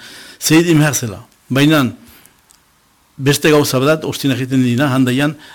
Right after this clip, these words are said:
aniz familiako badia beste partien dinak, heldu dina, hemen kurutza mendiekin, Europa, Europaakin, eh, nahasik atzeat. Baina,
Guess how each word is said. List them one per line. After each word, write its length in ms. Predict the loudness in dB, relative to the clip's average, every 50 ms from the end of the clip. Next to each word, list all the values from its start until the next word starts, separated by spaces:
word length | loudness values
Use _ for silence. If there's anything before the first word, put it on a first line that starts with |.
| -16
aniz 300 | _ -6 -2 -2 -2 -2 -4
familiako 540 | -8 -6 -6 -4 -2 -4 -4 -6 -6 -8
badia 280 | -8 -6 -4 -4 -4 -4
beste 240 | -4 -8 -10 -10 -12
partien 300 | -12 -12 -10 -6 -4 -4
dinak, 260 | -4 -2 -4 -4 -4 -6
heldu 160 | -6 -6 -6
dina, 220 | -6 -6 -6 -6 -6
hemen 220 | -6 -6 -8 -8 -8
kurutza 400 | -12 -14 -14 -12 -10 -10 -10 -8
mendiekin, 600 | -6 -6 -4 -4 -4 -4 -6 -6 -4 -4 -4 -4
Europa, 380 | -4 -8 -8 -6 -6 -6 -6 -6 -10 -18 -20 -20 -20 _
Europaakin, 720 | -12 -8 -8 -8 -8 -6 -6 -6 -6 -4 -4 -4 -4 -4 -4 -8 -14 -20 -20 -20 -20 _
eh, 500 | _ -6 -6 -4 -4 -4 -6 -8 -8 -10
nahasik 480 | -6 -4 -2 0 0 0 -2 -2 -4 -4
atzeat. 260 | -4 -4 -8 -10 -10 -6
Baina, 200 | -2 -2 0 0